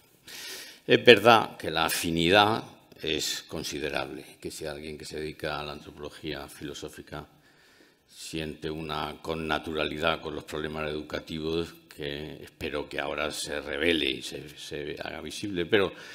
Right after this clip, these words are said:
lo cierto es que no ha sido ese mi recorrido académico, ni de estudio, ni de publicaciones, y por tanto el, el que juega de visitante soy yo, <laughs> bueno,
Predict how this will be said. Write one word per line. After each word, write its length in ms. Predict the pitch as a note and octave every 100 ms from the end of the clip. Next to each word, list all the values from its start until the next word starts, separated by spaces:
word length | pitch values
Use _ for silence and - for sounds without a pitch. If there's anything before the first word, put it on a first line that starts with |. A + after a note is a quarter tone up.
| - - - -
lo 120 | F2
cierto 420 | G2 G2 - A2
es 100 | G#2
que 140 | G2
no 120 | F2+ G2+
ha 60 |
sido 240 | - E2 G2+
ese 260 | G2 D#2
mi 140 | D#2 D#2
recorrido 500 | D2+ D#2+ D#2 E2 E2
académico, 840 | D#2 E2 G#2+ G#2 G#2+ - G#2+ G#2+ F#2+
ni 160 | F2+
de 140 | C#2+ D2+
estudio, 680 | - - G2 F#2 F#2+ G2
ni 180 | F#2+ F2
de 180 | D2+ D2+
publicaciones, 1000 | D2+ D2+ D2 - - F2+ F#2+ F#2 F#2+ G2+ - - _ _ _ _ _ - - -
y 120 | G2+
por 260 | - E2 C#2+
tanto 500 | G2+ G2 G2+ G2+ G#2 - - - - _
el, 540 | F#2+ D#2+ D#2 D#2+ D2+ -
el 120 | F2
que 120 | -
juega 640 | D#2+ G2 F#2+ F#2 F#2 E2 -
de 240 | F2 F2+
visitante 580 | E2+ - D#2+ F2+ F2 G2
soy 280 | - D#2+ B1+
yo, 220 | D#2+ D#2+ - - - -
<laughs> 340 | - - -
bueno, 200 | -